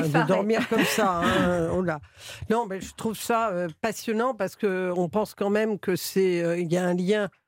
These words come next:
Speaker 1: au manger et donc c'est ça la volonté, c'est le lien de ce que l'on mange. Donc il faut faire, euh, des campagnes quasiment nationales parce que si on explique aux gens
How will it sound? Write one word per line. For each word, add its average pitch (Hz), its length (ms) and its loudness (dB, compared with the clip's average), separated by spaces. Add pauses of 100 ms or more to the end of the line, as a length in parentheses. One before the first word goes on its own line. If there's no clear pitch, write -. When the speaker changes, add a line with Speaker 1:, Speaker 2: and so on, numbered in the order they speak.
(240)
Speaker 1:
au 185 140 2
manger 180 720 2 (160)
et 160 100 0
donc 196 300 0
c'est - 160 -4
ça 247 220 0
la 165 100 -2
volonté, 160 500 0
c'est - 180 -4
le 156 140 0
lien 196 380 0
de 165 400 0
ce - 100 -12
que - 100 -2
l'on 170 180 2
mange. 202 200 0 (540)
Donc 190 340 -2
il 190 120 0
faut 214 200 0
faire, 220 380 0
euh, 165 420 0
des 170 220 0
campagnes 196 580 0
quasiment 175 440 2
nationales 190 580 2
parce 170 160 -2
que - 100 -8
si - 160 -2
on 226 100 4
explique 196 440 -2
aux 180 100 2
gens 226 240 2